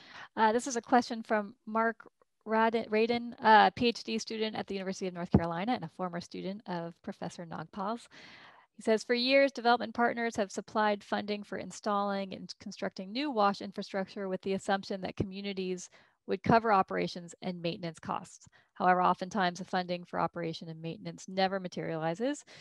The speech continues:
Should development partners start including these costs in future programs, or only support new projects in areas that offer clear commitments to funding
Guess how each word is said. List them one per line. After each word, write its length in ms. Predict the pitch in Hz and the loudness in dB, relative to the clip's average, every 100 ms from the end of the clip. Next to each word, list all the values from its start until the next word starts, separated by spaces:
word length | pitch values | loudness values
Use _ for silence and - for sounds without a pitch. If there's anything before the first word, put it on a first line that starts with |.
| - - _ _ | -20 -20 _ _
Should 240 | - 254 | -2 -2
development 480 | 254 233 220 208 196 | 2 6 6 6 -4
partners 400 | - 190 180 185 | -2 -2 -2 -6
start 400 | - - 214 247 | -6 -2 2 2
including 480 | - 202 - 185 180 | 0 -8 -8 -6 -6
these 160 | 175 170 | -6 -6
costs 380 | 196 180 170 - | -4 -2 -4 -8
in 120 | 190 | -12
future 400 | - 202 202 180 | -10 -12 -10 -10
programs, 800 | - 247 247 208 180 175 170 - - | -4 0 0 0 -4 -4 -8 -16 -4
or 180 | 202 196 | -2 0
only 320 | 202 220 226 | 0 -2 -2
support 460 | 247 - 196 175 185 | -4 -2 -2 -2 -4
new 340 | 196 214 226 - | -6 -4 -4 -4
projects 540 | 190 175 180 175 - | -2 0 0 -4 -6
in 120 | 185 | -10
areas 360 | 175 175 175 - | -6 -4 -4 -4
that 200 | 180 - | -4 -4
offer 360 | 180 175 180 175 | -4 -4 -6 -8
clear 280 | - 208 208 | -4 -2 2
commitments 600 | - 185 170 160 - - | 0 0 -4 -6 -10 -10
to 120 | - | -8
funding 640 | 180 - 185 180 165 165 | -8 -4 -4 -4 -6 -6